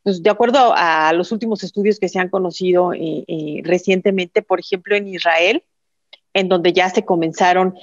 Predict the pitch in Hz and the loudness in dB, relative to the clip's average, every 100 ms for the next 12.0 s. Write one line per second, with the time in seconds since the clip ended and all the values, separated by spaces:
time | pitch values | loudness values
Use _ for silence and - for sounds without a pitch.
0 | - - 170 165 165 165 180 180 185 180 | -20 -2 2 4 4 4 2 2 0 0
1 | 180 170 151 - 165 165 - 165 156 151 | 2 2 2 0 0 0 -4 -4 -2 -2
2 | - 165 156 147 147 143 139 139 139 139 | 0 2 2 2 2 2 2 2 2 2
3 | 139 156 - 175 170 160 165 165 - - | 0 -2 -4 -2 2 0 0 -4 -8 -18
4 | - - 185 185 185 175 _ _ _ 180 | -6 2 4 4 2 -2 _ _ _ -4
5 | 180 175 175 - 175 175 180 175 160 160 | -2 -2 -2 2 4 4 2 0 2 2
6 | 160 170 165 170 180 185 196 185 175 175 | 0 2 0 2 2 2 2 -2 -2 -4
7 | - 170 170 160 156 160 247 - _ _ | -2 -2 0 0 0 0 -2 -4 _ _
8 | _ - 180 190 277 - _ _ - 202 | _ -4 0 2 0 -2 _ _ -2 0
9 | 220 233 - 180 190 220 196 - 180 196 | 2 0 0 0 0 2 0 0 -2 -2
10 | - 175 170 - 180 180 196 196 196 175 | -2 -2 0 -2 -2 0 0 0 -4 -6
11 | - 170 160 165 151 - - - - | -4 -4 -2 0 -2 -4 -8 -10 -16